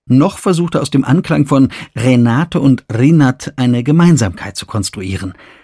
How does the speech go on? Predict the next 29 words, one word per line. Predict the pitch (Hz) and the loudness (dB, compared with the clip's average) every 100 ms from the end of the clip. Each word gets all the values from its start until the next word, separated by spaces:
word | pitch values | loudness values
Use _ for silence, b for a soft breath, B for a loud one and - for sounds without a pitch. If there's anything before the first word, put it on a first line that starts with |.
| b b _ _ _ _ _ _ | b b _ _ _ _ _ _
Dies | 113 190 262 | -6 -2 -4
ist | - - | -4 -6
der | 185 | -2
Moment | 147 131 156 208 - | 0 0 0 -4 -8
der | - | -10
Entscheidung, | - 143 - 143 95 92 101 147 269 - _ _ _ _ _ b b b | -6 -6 -4 -4 -4 -6 -4 -4 -4 -8 _ _ _ _ _ b b b
ob | - | -4
ich | 151 | 0
meine | 135 117 | 2 2
Ruhe | 104 185 214 185 | 4 2 2 0
haben | 190 202 294 370 _ _ | -4 -4 -6 -8 _ _
oder | 180 262 | 0 4
mich | 269 208 | 4 2
auf | - | -2
ein | - | -4
Gespräch | 160 - - 117 107 - | -2 -4 -2 -2 -2 -4
mit | 92 | -8
ihm | 92 | -8
einlassen | - 98 90 92 101 | -6 -4 -4 -4 -4
will. | 98 92 _ _ _ _ _ _ _ _ - | -4 -6 _ _ _ _ _ _ _ _ 0
Einen | 139 147 131 123 117 | 2 4 4 4 4
White | 120 120 143 | 2 0 0
Russian | 175 - 120 | 0 2 2
lang, | 107 113 92 B B | 2 2 -2 B B
maximal. | 110 - 117 107 101 95 B B _ _ _ _ | -4 0 0 0 0 -6 B B _ _ _ _
Ich | - - | -8 -4
weiß | 269 - | -4 -2
nicht | 110 - | -2 -4
recht. | 95 - | -16 -18